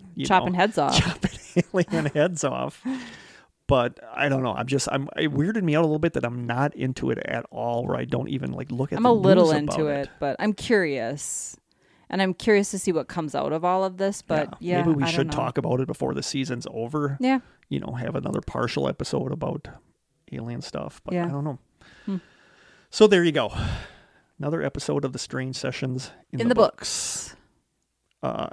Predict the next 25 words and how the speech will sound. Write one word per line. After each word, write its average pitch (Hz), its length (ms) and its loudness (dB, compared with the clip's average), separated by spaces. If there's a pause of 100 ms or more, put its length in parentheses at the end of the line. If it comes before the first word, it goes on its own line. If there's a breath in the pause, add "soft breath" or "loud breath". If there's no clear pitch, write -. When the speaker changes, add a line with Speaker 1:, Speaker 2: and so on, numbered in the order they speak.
Speaker 1:
anything 139 260 -2
else 180 260 -2
we 214 80 0
got? 208 400 -2
Speaker 2:
I 185 100 -6
don't 240 160 -2
think 233 180 -6
so. - 140 -10
Speaker 1:
I 170 100 4
keep 214 180 2
feeling 160 300 6
like 139 160 0
I'm 117 100 -4
forgetting 131 340 -4
to 117 60 -6
say 123 180 -6
something, 120 360 -8
but - 100 -6
I 110 100 -2
just 127 200 -8
can't - 220 -6
think - 120 -10
of - 80 -8
what - 120 -10
it - 120 -12